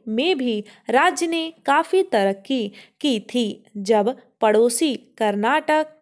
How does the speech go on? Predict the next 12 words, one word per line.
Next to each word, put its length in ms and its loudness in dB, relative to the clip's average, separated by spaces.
का 200 2
बेंगलुरु 760 0
आईटी 460 2
तकनीक 640 -2
में 360 -2
झंडे 540 0
गाड़ 440 0
रहा 420 -2
था, 380 -4
तब 220 2
सिकंदराबाद 1120 2
भी 400 -4